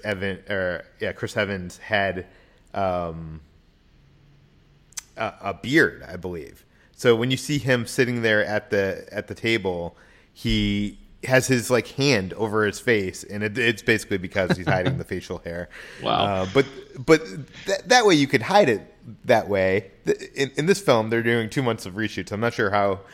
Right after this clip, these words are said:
Speaker 1: much
Speaker 2: Yeah.
Speaker 1: Superman is in that movie, but you can't hide that with a hand. <laughs> You,
Speaker 2: Yeah.
Speaker 1: you have to. Uh, it, it, yeah, that's funny. But it's also funny, you know, Ray Fisher saying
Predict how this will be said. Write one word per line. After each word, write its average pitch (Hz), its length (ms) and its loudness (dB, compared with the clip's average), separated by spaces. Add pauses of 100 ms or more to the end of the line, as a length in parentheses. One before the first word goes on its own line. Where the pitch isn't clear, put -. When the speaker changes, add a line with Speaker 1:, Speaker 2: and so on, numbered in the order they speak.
(320)
Speaker 1:
much 101 200 0 (180)
Speaker 2:
Yeah. - 60 4 (180)
Speaker 1:
Superman 90 220 0
is 92 160 -10
in 107 120 -6
that 92 200 -4
movie, 95 360 -2
but 87 460 -2
you 131 100 -12
can't 131 240 -4
hide 113 240 0
that 90 160 0
with 90 100 -6
a 90 40 -6
hand. 90 680 -8
<laughs> - 60 -20 (140)
You, 127 120 4
Speaker 2:
Yeah. 90 180 6
Speaker 1:
you 123 80 6
have 131 160 -2
to. 107 260 -4 (420)
Uh, 87 300 0 (320)
it, 104 180 -14
it, 104 240 -10
yeah, 87 300 -4
that's 110 160 0
funny. 98 300 0
But 87 180 2
it's 127 120 2
also 156 180 0
funny, 117 260 0
you 104 140 -2
know, 95 100 0
Ray 95 200 -2
Fisher 95 460 -4
saying 92 460 -6